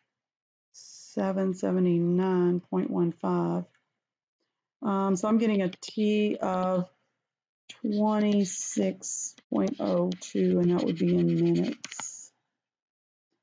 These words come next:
Um, it says calculate the half-life of the reaction. Remember, half-life is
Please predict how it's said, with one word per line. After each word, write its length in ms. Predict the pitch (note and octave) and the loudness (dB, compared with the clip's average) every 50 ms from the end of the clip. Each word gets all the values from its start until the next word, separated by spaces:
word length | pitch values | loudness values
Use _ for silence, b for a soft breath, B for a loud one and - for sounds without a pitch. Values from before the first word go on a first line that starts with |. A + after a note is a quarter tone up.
| _ _ _ _ _ _ | _ _ _ _ _ _
Um, 640 | G3+ G3+ F#3 F#3+ F#3+ F#3+ F#3+ F#3+ F#3+ F#3+ F#3+ F#3+ F#3+ | -2 0 0 2 0 0 2 2 4 4 4 2 2
it 60 | F3+ | 0
says 160 | G#3+ F#3+ F3+ | 0 -2 -4
calculate 520 | - - G3 G3 G3 F#3+ A3 G3+ F#3+ F#3+ F#3 | -2 -4 -2 -2 0 0 0 0 0 0 0
the 120 | - F#3 | -2 -2
half-life 680 | E3+ E3 E3 E3 F3 F3+ - G#3+ G3 G3 G3+ G3+ G3+ - | 0 0 0 -2 -2 -2 -2 -2 0 0 0 -2 -2 -2
of 200 | F#3+ F#3+ F3+ F3 | -2 -2 -2 0
the 120 | F3+ F3+ | 0 0
reaction. 760 | F3 F3+ F3+ E3+ D#3+ D#3 D#3 - - - - A#3 B3 C#4+ D#4+ D#4+ - _ _ _ _ _ _ _ _ _ _ _ _ _ _ _ _ _ _ _ _ _ - b b b b b b _ - | 2 2 2 2 2 0 -2 -4 -6 -6 -2 2 4 4 4 2 -2 _ _ _ _ _ _ _ _ _ _ _ _ _ _ _ _ _ _ _ _ _ -20 b b b b b b _ -2
Remember, 340 | F3 F3+ F3+ G3 G3+ G#3 | 0 2 2 2 0 0
half-life 600 | F#3 F3+ E3+ E3+ E3+ - G3 F#3 F#3+ G3 F#3+ F#3+ - _ _ _ _ _ _ _ _ _ | 0 0 0 -2 -2 -2 -2 0 0 0 -2 -4 -6 _ _ _ _ _ _ _ _ _
is 720 | F3+ E3 D#3+ D#3+ D#3+ D#3+ D#3+ D#3+ D#3+ - - - - - | 0 2 4 4 4 4 2 0 -2 -8 -12 -12 -14 -18